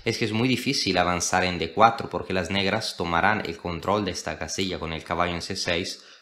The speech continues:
y desarrollando el alfil en fianchetto que controla D cuatro con rayos X. Entonces este peón, eh, será débil y la casilla en D cuatro también. Caballo C tres, jugaron las blancas, alfil G siete.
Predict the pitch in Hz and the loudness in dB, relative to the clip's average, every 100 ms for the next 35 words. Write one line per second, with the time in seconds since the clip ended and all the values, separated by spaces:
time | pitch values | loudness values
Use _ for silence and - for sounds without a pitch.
0 | _ - 92 85 - 85 87 87 90 90 | _ -4 -2 -2 -2 0 0 0 0 0
1 | 82 - 80 82 80 80 80 - 101 90 | 0 -2 -2 -2 -2 -4 -4 -4 -4 -4
2 | 82 - 85 - 92 90 85 - 87 80 | -6 -8 -8 -2 0 0 -2 0 2 2
3 | - - 80 78 78 76 - 92 92 - | -6 -8 -8 -6 -6 -6 -4 -4 -4 -8
4 | - - - _ _ - - - - 85 | -8 -10 -16 _ _ -20 -20 -18 -12 -2
5 | 98 98 107 - 104 - 90 95 90 95 | 0 2 0 0 -2 -2 -2 0 0 -2
6 | - - - - 85 85 98 87 92 82 | -8 -8 -4 0 2 2 2 0 -4 -6
7 | 85 92 92 95 90 101 95 90 90 - | -4 -2 -2 -2 -2 -2 -2 -6 -2 0
8 | 78 80 - 78 71 65 - _ - - | 0 -2 -6 -6 -6 -8 -12 _ -20 -20
9 | - - _ _ 104 101 98 - 92 98 | -20 -20 _ _ 6 6 6 4 4 4
10 | - 139 95 87 87 82 85 80 80 127 | 4 6 6 6 2 0 2 2 2 -2
11 | - 85 - 82 90 - 76 - 123 | -2 -2 -4 -6 -4 -4 -4 -4 -6